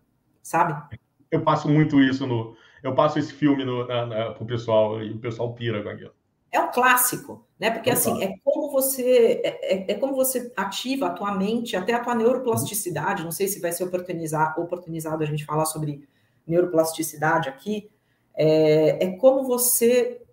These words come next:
Speaker 1: redesenha tudo na tua mente pra você atingir
Speaker 2: Uhum.
Speaker 1: aquele objetivo. Pô, Eriquita, é sempre que a gente vai conseguir?
Speaker 2: Não.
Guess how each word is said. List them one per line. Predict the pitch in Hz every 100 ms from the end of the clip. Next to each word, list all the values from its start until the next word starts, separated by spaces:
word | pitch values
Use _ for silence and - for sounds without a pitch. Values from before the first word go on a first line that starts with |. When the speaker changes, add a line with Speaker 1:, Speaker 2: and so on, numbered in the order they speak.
| -
Speaker 1:
redesenha | 165 302 - 294 190 226 262 269 233 -
tudo | 277 247
na | 196 185
tua | 185 170
mente | 190 247 233 -
pra | 202
você | 196 208 226
atingir | 214 214 - - 233
Speaker 2:
Uhum. |
Speaker 1:
aquele | 233 220
objetivo. | 208 233 226 151 147 - _ _
Pô, | 180
Eriquita, | 180 156 160 151
é |
sempre | 143 214 -
que | 160
a |
gente | 151 -
vai | 151
conseguir? | 147 - 156 160 147 - _ _ _ _
Speaker 2:
Não. | 220 156 -